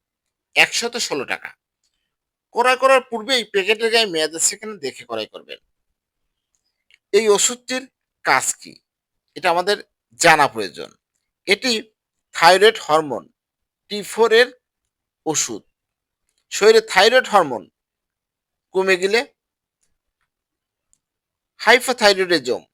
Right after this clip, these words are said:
এর ওষুধ দেওয়া হয়। বিশেষ করে কোন সমস্যায় এই ওষুধটি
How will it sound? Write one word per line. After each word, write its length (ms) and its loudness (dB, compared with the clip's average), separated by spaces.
এর 120 0
ওষুধ 240 -6
দেওয়া 280 4
হয়। 200 -10
বিশেষ 360 0
করে 200 -2
কোন 160 0
সমস্যায় 520 -2
এই 180 -6
ওষুধটি 320 -12